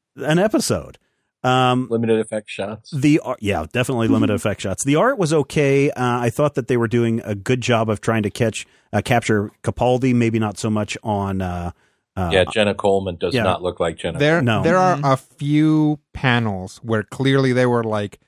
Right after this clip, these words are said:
Speaker 3: "This is a panel where we were ma-, we will make her look like Jenna Louise Coleman." The rest
Speaker 1: Right.
Speaker 3: of 'em, eh.
Speaker 1: Well, and Capaldi does that too. There's a couple
Speaker 3: Sure.
Speaker 1: panels where it's like, "Wow,
Speaker 2: That's
Speaker 1: he
Speaker 2: true.
Speaker 1: looks way too young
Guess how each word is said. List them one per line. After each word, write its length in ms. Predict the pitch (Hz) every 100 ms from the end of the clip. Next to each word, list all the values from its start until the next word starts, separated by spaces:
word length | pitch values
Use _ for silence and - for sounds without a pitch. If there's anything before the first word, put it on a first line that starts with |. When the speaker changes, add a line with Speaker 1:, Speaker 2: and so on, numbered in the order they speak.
| _ -
Speaker 3:
"This 420 | 98 101 104 -
is 120 | 147
a 60 | 180
panel 580 | - 123 104 101 101 - _ -
where 140 | 104
we 180 | 95 101
were 180 | 98 95
ma-, 300 | 98 110 127
we 160 | 120 107
will 220 | 95 92
make 300 | 101 139 143
her 140 | 156 131
look 320 | 117 123 110
like 180 | 104 95
Jenna 320 | 113 123 131
Louise 460 | 107 107 117 117
Coleman." 460 | - 113 98 90 87
The 100 | 98
rest 260 | 131 143 170
Speaker 1:
Right. 80 |
Speaker 3:
of 60 | 147
'em, 200 | 151 160
eh. 840 | 254 214 190 170 151 135 127 262 117
Speaker 1:
Well, 200 | 202 180
and 80 | 160
Capaldi 380 | 147 175 123 104
does 160 | 95
that 180 | 90 80
too. 220 | - 82
There's 240 | 85 90 98
a 40 |
couple 200 | - 104
Speaker 3:
Sure. 80 | 92
Speaker 1:
panels 280 | 107 98 98
where 80 |
it's 120 | 101 95
like, 120 | 90
"Wow, 200 | 160 131
Speaker 2:
That's 140 | 107
Speaker 1:
he 40 | 151
Speaker 2:
true. 80 |
Speaker 1:
looks 160 | 135 -
way 240 | 117 156
too 160 | 151 143
young 440 | 127 127 110 95